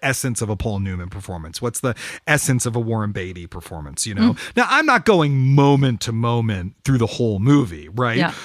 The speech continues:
Speaker 1: 'Cause then it would take days to watch a single film. But that is, that's really what I'm thinking about.
Speaker 2: Wow, I would love to read those notes. You should publish those one day.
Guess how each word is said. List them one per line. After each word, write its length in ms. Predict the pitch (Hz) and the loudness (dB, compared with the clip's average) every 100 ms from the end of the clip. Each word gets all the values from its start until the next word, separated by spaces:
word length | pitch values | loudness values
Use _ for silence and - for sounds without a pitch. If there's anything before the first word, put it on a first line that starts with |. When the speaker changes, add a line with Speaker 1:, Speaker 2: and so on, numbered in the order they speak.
| - | -12
Speaker 1:
'Cause 200 | 110 101 | -12 -6
then 140 | 107 | -6
it 60 | 92 | -6
would 140 | 90 | -8
take 180 | 95 82 - 127 | -10 -12 -12 -4
days 400 | 95 131 120 107 | 2 4 2 -2
to 80 | - | -4
watch 240 | 101 90 - | -6 -6 -4
a 40 | |
single 300 | - 92 90 | -4 -4 -6
film. 460 | - 185 117 85 - - - | 0 2 2 -4 -12 -12 0
But 200 | 156 143 | 2 4
that 200 | 170 160 | 2 4
is, 160 | 151 - | 0 0
that's 300 | 147 139 135 | 0 2 0
really 220 | 117 104 | -2 -2
what 140 | 92 | -6
I'm 140 | 82 80 | -8 -10
thinking 340 | 90 - 82 | -12 -14 -18
about. 280 | 71 - _ _ | -18 -18 _ _
Speaker 2:
Wow, 400 | 196 190 165 - - | 0 2 2 -2 -2
I 340 | 180 170 165 - - | 0 0 -2 -8 -12
would 200 | 170 151 | -8 -4
love 460 | 151 147 156 156 - _ _ | -2 0 -2 -6 -20 _ _
to 120 | - 175 | -4 -2
read 200 | 175 170 | -2 -2
those 220 | 165 160 | -2 0
notes. 300 | 165 190 - | -2 -2 -8
You 60 | |
should 180 | 170 156 | -8 -6
publish 320 | - 160 156 | -4 -4 -4
those 180 | 156 143 | -6 -4
one 160 | 156 147 | -4 -4
day. 200 | 151 | -4